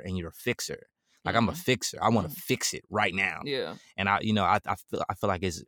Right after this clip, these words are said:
Speaker 1: urgent, you know, and I think, I think what God has to do with a person like myself, especially if a person like myself is with a person like you,
Speaker 2: Mm-hmm.
Speaker 1: is to help us to trust him.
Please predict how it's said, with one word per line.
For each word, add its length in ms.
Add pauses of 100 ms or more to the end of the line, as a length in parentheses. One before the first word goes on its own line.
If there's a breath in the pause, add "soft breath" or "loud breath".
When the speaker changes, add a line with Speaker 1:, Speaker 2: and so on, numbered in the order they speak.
Speaker 1:
urgent, 540
you 120
know, 220
and 280
I 60
think, 320 (640)
I 60
think 300
what 360
God 360
has 320
to 80
do 200
with 120
a 40
person 440
like 200
myself, 640
especially 500 (140)
if 160 (640 soft breath)
a 60
person 260
like 120
myself 400
is 140
with 140
a 40
person 320
like 200
you, 300
Speaker 2:
Mm-hmm. 440
Speaker 1:
is 240
to 140
help 520
us 340
to 120
trust 540
him. 400